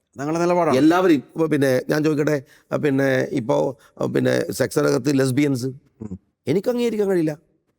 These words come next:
Speaker 2: അതുപോലെ
Speaker 1: എന്താ?
Speaker 2: തന്നെ
Speaker 1: എന്താ?
Speaker 2: അംഗീകരിക്കാൻ കഴിയില്ല. കാരണം എന്താ, എന്തുകൊണ്ടാണെന്ന് വെച്ചാൽ നിങ്ങൾ പറയുന്നത് ശാരീരിക ഇച്ഛയാണ്. ശാരീരിക ഇച്ഛയാണെങ്കിൽ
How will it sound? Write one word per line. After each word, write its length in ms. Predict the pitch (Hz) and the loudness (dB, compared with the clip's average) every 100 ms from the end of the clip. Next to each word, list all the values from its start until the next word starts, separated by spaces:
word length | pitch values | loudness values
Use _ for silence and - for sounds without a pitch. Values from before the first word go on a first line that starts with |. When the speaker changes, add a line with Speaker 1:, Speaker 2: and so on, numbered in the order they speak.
| _ 135 | _ 0
Speaker 2:
അതുപോലെ 200 | 165 175 | 2 4
Speaker 1:
എന്താ? 180 | 175 | 4
Speaker 2:
തന്നെ 200 | 165 160 - | 2 0 -2
Speaker 1:
എന്താ? 200 | 180 170 - | -2 -2 -2
Speaker 2:
അംഗീകരിക്കാൻ 400 | 156 202 220 269 | 0 0 0 -2
കഴിയില്ല. 300 | 262 277 311 - _ _ _ 147 | -2 -2 -4 -8 _ _ _ -2
കാരണം 160 | 185 | 0
എന്താ, 140 | 202 - | 0 2
എന്തുകൊണ്ടാണെന്ന് 380 | 170 180 196 | 2 2 2
വെച്ചാൽ 160 | 196 190 | 0 0
നിങ്ങൾ 160 | 185 190 | 0 2
പറയുന്നത് 240 | 190 175 | 0 0
ശാരീരിക 440 | 151 165 196 165 | 0 0 0 0
ഇച്ഛയാണ്. 380 | 147 123 107 92 - _ _ _ - | -2 -2 -4 -6 -14 _ _ _ -4
ശാരീരിക 440 | 165 175 196 185 | 0 0 0 0
ഇച്ഛയാണെങ്കിൽ 680 | 160 175 156 156 147 151 | 0 0 0 0 0 -2